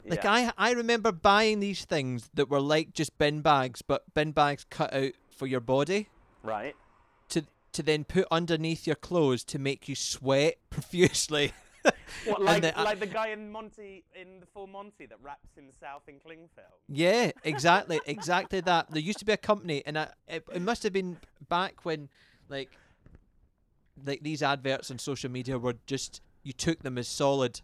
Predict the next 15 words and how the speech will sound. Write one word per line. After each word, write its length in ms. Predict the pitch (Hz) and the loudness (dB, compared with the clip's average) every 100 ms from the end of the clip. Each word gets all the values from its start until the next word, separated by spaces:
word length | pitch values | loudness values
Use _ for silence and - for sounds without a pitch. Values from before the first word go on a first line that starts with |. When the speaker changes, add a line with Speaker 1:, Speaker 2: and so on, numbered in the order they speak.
| _ | _
Speaker 2:
Yeah. 260 | 113 101 85 _ | -16 -14 -16 _
Speaker 1:
And 120 | 143 | -2
I 80 | 147 | 0
remember 400 | 147 151 165 156 | 0 -2 -2 -2
seeing 300 | - 160 147 | -2 -4 -2
this, 200 | 147 143 | -4 -2
uh, 80 | 147 147 | -4 -2
this 200 | 147 - 135 | -6 -4 -4
advert 480 | 160 165 165 - | -4 -2 -2 -2
for 100 | - | -6
this, 380 | 131 135 - - - _ _ _ _ - | -4 -4 -6 -14 -18 _ _ _ _ -14
this 120 | 147 | -14
guy 340 | - 147 160 180 | -10 -10 -8 -6
had 220 | 151 135 | -8 -6
this, 320 | 147 - - | -8 -8 -16